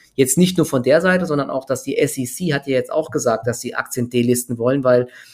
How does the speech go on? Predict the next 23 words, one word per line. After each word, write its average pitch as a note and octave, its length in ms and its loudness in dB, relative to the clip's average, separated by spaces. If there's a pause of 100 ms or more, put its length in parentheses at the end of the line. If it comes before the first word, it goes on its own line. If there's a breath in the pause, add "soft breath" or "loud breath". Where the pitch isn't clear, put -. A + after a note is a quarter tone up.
(140 loud breath)
wenn B2+ 140 -2
Unternehmen C#3 460 0
sich C3+ 180 -8
nicht C3+ 160 -4
so C#3+ 100 0
in C3+ 40 2
die B2+ 80 2
Bücher D#3+ 300 -2
la-, B2+ 320 0
schauen B2 340 -4
lassen, B2 420 -2 (300 soft breath)
wie D#3+ 220 0
es - 200 -4 (120)
gefordert G3 580 2
ist B2+ 180 -2
von B2+ 180 -2
der A#2+ 180 0
Aufsicht B2 600 -4
in C3+ 140 0
den B2+ 180 0
U B2 100 -2
S - 220 -2
A, C#3 320 0